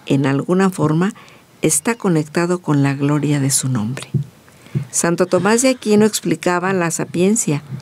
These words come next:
la sabiduría, como derivada de sapida ciencia, que significa un conocimiento del cual podemos saborear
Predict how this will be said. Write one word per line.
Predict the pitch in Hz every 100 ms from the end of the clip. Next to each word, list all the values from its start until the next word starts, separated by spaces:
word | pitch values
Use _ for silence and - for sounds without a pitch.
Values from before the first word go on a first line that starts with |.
| -
la | 135
sabiduría, | - 139 147 151 170 202 - - - - - 135
como | - 190 190
derivada | 190 190 190 214 240 247
de | 208
sapida | - 170 - 202 196 -
ciencia, | - 185 196 - 151 131 -
que | 165
significa | - 160 170 175 208 - 208 - - - - -
un | 240 269 277
conocimiento | 240 196 170 160 170 180 202 233 185
del | 160 147
cual | 131 185 202
podemos | 175 156 165 185 185
saborear | 156 139 143 170 -